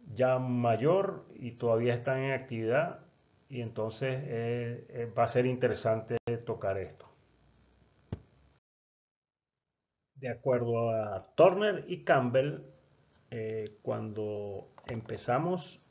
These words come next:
a correr, eh, nuestro sistema inmune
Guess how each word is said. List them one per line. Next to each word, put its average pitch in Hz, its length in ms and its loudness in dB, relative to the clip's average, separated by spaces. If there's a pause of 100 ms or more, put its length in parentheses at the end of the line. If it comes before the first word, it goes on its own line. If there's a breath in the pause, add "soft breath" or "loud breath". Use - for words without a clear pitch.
(560)
a 143 140 4
correr, 131 600 2 (420)
eh, 107 720 -6
nuestro 117 400 0
sistema 156 360 0
inmune 156 520 2